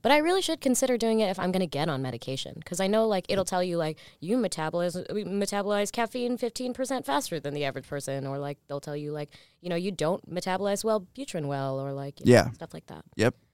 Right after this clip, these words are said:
Speaker 1: Super important.
Speaker 2: You might as well. I
Speaker 1: Yeah, you might
Speaker 2: mean,
Speaker 1: as well. What is it, like, two hundred bucks?
Speaker 2: I think that's what they got it down to. It may, you may be able to get it down to less just because you're in school and
Speaker 1: Yeah.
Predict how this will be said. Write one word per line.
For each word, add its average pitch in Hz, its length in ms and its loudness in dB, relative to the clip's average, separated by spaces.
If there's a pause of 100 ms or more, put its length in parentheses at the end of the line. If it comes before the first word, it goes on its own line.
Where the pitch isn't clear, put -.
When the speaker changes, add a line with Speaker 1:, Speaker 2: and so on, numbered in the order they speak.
(160)
Speaker 1:
Super - 260 -10
important. 131 360 -6
Speaker 2:
You 120 60 6
might 127 120 10
as 104 100 6
well. 104 360 10 (120)
I 98 60 2
Speaker 1:
Yeah, 107 80 6
you 101 60 6
might - 80 6
Speaker 2:
mean, - 20 2
Speaker 1:
as - 100 0
well. 196 160 -2
What 185 100 -2
is 180 80 -2
it, 170 40 0
like, 151 160 -4 (840)
two 202 180 2
hundred 180 240 0
bucks? 175 800 0 (160)
Speaker 2:
I 117 100 8
think 139 240 8
that's 135 240 8
what 127 160 12
they 127 100 8
got 113 220 10
it 107 80 6
down 110 280 10
to. 135 100 6 (220)
It 101 40 8
may, 107 320 8 (360)
you 110 120 6
may 110 160 10
be 110 140 8
able 110 200 8
to 107 60 2
get 110 140 6
it 101 80 0
down 110 240 6
to 101 80 4
less 107 420 6
just - 340 -2
because 107 480 4
you're 104 140 4
in 104 100 4
school 113 560 4
and 101 460 -2
Speaker 1:
Yeah. 135 200 -6